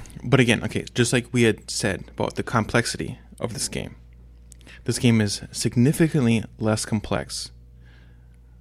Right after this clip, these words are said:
than, like, uh, let's say, uh, now this is an older game,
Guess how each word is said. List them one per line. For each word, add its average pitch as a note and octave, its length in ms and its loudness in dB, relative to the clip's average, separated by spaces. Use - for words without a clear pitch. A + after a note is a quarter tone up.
than, G#2+ 540 4
like, G#2+ 160 2
uh, F#2+ 140 -2
let's G2+ 260 -4
say, G#2+ 440 0
uh, G2+ 280 -4
now A2+ 100 -2
this G#2+ 180 -2
is A#2 40 0
an A2+ 80 2
older A#2+ 220 4
game, D2+ 320 -4